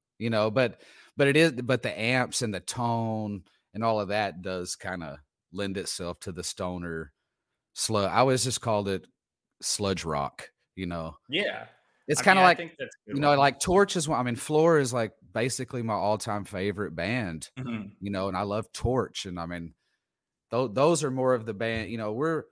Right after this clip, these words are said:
Speaker 1: I feel like we're stoner sludge, but we're kind of sludge adjacent or, or something like that. W-,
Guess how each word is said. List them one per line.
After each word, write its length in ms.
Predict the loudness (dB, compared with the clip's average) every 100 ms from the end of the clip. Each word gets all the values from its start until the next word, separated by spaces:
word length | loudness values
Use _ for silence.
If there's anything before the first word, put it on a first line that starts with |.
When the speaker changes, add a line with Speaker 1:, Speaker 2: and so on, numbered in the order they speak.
| _ _ -8
Speaker 1:
I 60 | -6
feel 200 | 2 4
like 220 | 4 2
we're 140 | -2
stoner 680 | -2 -4 -2 0 0 0 -2
sludge, 540 | -4 -4 0 0 -2 -4
but 120 | -6
we're 100 | -6
kind 240 | -6 -4
of 200 | -4 -8 -16
sludge 500 | -10 -8 -4 -4 -4
adjacent 800 | -6 -8 -4 -2 -2 -4 -6 -12 -10
or, 300 | -10 -10 -14 _ _ _ _ -10
or 60 |
something 340 | -6 -4 -4 -4
like 240 | -6 -4
that. 380 | -2 -2 -2 -6 _
W-, 180 | -14